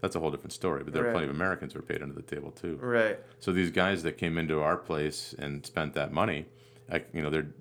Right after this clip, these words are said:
Speaker 1: hanging drywall somewhere locally and doing construction. I would just guess based on they had, you know, drywall all over 'em. And,
Speaker 2: Right.
Speaker 1: um, they were getting shuttled away in a van, and three of 'em got, got, uh, pulled over out on the interstate, or not on the interstate, out on just the road out in front here,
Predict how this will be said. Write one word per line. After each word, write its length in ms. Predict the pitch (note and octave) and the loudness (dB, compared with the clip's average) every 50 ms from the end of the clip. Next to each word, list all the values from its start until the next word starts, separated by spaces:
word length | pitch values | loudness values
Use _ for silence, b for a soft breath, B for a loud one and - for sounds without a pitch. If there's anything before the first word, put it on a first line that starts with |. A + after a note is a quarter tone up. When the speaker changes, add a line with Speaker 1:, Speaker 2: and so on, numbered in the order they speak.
| - - - - | -20 -12 -6 -2
Speaker 1:
hanging 280 | F2+ D#2+ D#2 D2+ C#2 | -2 0 0 -2 -2
drywall 520 | C#2 D2+ D2+ D2+ D#2+ D#2 D#2 D#2 D#2 D#2 - | 2 4 4 4 4 4 4 2 2 2 0
somewhere 360 | - D#2+ D#2 D2+ D2+ D#2 D#2 | -2 -2 -2 0 0 0 0
locally 480 | D2+ D#2 D2+ - - D#2 D2 D2 D2+ | 0 0 0 -2 -2 -2 -2 0 -2
and 80 | D2 C#2+ | -2 -2
doing 160 | D2+ D2+ D2+ D2 | -2 -4 -4 -6
construction. 680 | - D#2 - - D#2+ D#2+ D#2 - D#2+ D2 D2+ D2+ D2 | -10 -10 -4 -2 -2 -2 -2 -4 -6 -6 -6 -6 -6
I 60 | D2+ | -6
would 140 | D2+ D2+ C#2+ | -6 -6 -6
just 260 | C#2+ D2+ - - - | -6 -8 -8 -8 -6
guess 220 | - D#2 C#2+ C#2+ - | -4 -4 -4 -4 -6
based 460 | - - - - - D2 C#2 - D2+ | -12 -20 -12 -6 -4 -4 -4 -4 -6
on 220 | D2 C#2+ D2+ D#2 - - - - - - - | -8 -8 -8 -10 -14 -18 -20 -20 -20 -14 -10
they 160 | E2 D2+ D2 | -8 -8 -6
had, 220 | D2+ D2+ - - | -6 -6 -6 -8
you 80 | E2+ D#2+ | -10 -10
know, 100 | - - - - - - - - | -12 -12 -16 -20 -20 -20 -12 -8
drywall 260 | - - D#2 D2+ D#2 | -6 -6 -4 -4 -4
all 340 | D#2 D2+ D2 C#2+ C#2+ - - E2 | -4 -4 -4 -4 -6 -6 -8 -8
over 160 | D#2+ D#2 D#2 | -10 -10 -10
'em. 120 | D#2+ E2 E2 | -10 -10 -12
And, 100 | D#2 - - - - B2 | -12 -12 -12 -6 -2 2
Speaker 2:
Right. 240 | A#2+ A#2 A2 G#2 - - - - - - | 2 2 2 0 -2 -8 -18 -12 -4 0
Speaker 1:
um, 380 | - C#2+ C#2 C2+ B1+ B1+ C#2 - - - - - - | 2 2 4 2 0 -2 -6 -10 -16 -20 -18 -10 -2
they 120 | D2 D#2 | 0 2
were 60 | D#2 D2 | 2 2
getting 160 | D#2 D#2 D2+ | 0 -2 -2
shuttled 320 | - - D#2+ D2+ D2 D2 | -2 0 2 2 2 2
away 220 | D2+ C#2+ D2+ D2+ D2 | 0 0 2 0 0
in 80 | C2+ | -2
a 40 | C2+ | -4
van, 340 | C2+ C#2+ E2 F#2 F2+ D#2 D2 | -4 -2 -2 -2 -2 -2 -4
and 200 | D2 D2 D2 - | -4 -8 -10 -8
three 180 | - - D#2+ D#2+ | -4 0 0 0
of 100 | D2 C2+ | 0 0
'em 140 | C2+ C2+ C#2 | -4 -6 -4
got, 240 | D2+ D#2 D#2 - - - - - B B B B B B B B - | -6 -6 -6 -8 -10 -16 -20 -20 B B B B B B B B -6
got, 280 | - - - - - - | -4 -4 -4 -6 -6 -6
uh, 220 | D#2 - D#2+ D2+ - | -4 -4 -4 -6 -6
pulled 280 | - - D2+ D2+ C#2+ | -4 -2 -2 0 2
over 360 | D2 D2 C#2+ C#2+ D2 D2 - | 0 0 0 -2 -2 -2 -2
out 120 | - - D2+ | -2 -2 -4
on 60 | D2+ | -4
the 80 | D2 D2+ | -6 -6
interstate, 400 | D2 D2 D2 - - - - - | -8 -8 -10 -10 -8 -8 -8 -4
or 60 | D2+ | -2
not 140 | D2+ D2 C#2+ | 0 0 0
on 40 | C#2 | -2
the 60 | C#2+ | -2
interstate, 280 | D2+ D2+ - - D2+ C#2+ | -6 -6 -6 -6 -6 -4
out 160 | C#2+ C#2+ C#2+ | -4 -4 -4
on 200 | C#2+ C#2 C#2 C#2+ | -6 -8 -10 -10
just 160 | - - - - | -12 -12 -8 -6
the 60 | C#2+ | -2
road 220 | C#2 D2 D2 D2 C#2+ | 0 0 0 0 0
out 120 | D2 D2+ | -2 -4
in 60 | - | -6
front 220 | - - D#2 D2 D2 | -6 -6 -6 -6 -6
here, 180 | D2+ D2 - | -10 -12 -12